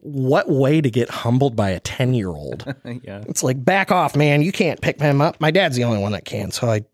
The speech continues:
Speaker 1: I just looked at her and I said, "Look, my name's Mike,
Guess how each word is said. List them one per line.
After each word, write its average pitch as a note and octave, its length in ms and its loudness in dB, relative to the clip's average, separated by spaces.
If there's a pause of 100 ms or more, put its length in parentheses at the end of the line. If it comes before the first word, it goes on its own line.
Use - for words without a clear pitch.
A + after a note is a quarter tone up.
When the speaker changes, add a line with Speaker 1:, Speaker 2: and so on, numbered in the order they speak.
Speaker 1:
I A2+ 120 0
just A#2+ 180 -2 (160)
looked G#2+ 320 0
at D3 180 4
her G2+ 120 0
and G2 100 2
I G#2 60 0
said, G#2+ 420 -2 (1700)
"Look, C#3+ 260 2 (2000)
my C#3+ 180 2
name's E3+ 240 2
Mike, A#2 500 -2